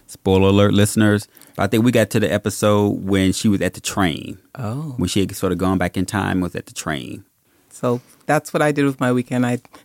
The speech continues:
Speaker 2: dabbled with superheroes.
Speaker 1: Well, as you can see, I sort of watched little, binge watching. My son and I, we usually do Friday night movie night. So he gets to pick what he wants to watch. And that's, She-Hulk has been on his list for a few weeks. So we binge watched,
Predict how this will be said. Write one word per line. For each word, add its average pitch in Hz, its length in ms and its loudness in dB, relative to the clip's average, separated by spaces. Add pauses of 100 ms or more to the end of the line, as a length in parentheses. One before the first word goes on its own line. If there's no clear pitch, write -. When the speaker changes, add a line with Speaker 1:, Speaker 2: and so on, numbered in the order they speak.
(120)
Speaker 2:
dabbled 151 400 2
with 139 140 -2
superheroes. 131 920 -6 (560)
Speaker 1:
Well, 160 140 6
as 147 80 6
you 170 80 4
can 156 100 6
see, 151 240 6
I 123 80 6
sort 123 220 4
of 110 100 4
watched 107 300 2
little, 101 340 4
binge 113 440 4
watching. 117 340 4
My 101 100 6
son 117 240 4
and 110 80 6
I, 104 80 4
we 104 140 4
usually 104 260 6
do 95 140 2
Friday 98 320 0
night 87 200 -2
movie 90 280 -2
night. 76 260 -12
So - 100 -10
he 117 160 2
gets 110 200 2
to 92 80 -4
pick - 260 0
what 90 140 4
he 90 40 4
wants 87 240 2
to 87 80 -6
watch. 78 280 -2
And 85 80 -2
that's, 87 260 -2 (300)
She-Hulk 127 460 4
has 98 100 0
been 104 120 2
on 101 100 4
his 92 140 2
list 98 240 0
for 92 100 0
a 87 40 -2
few 95 200 0
weeks. 87 280 0
So 82 100 -4
we 87 140 0
binge 87 380 0
watched, 76 440 -4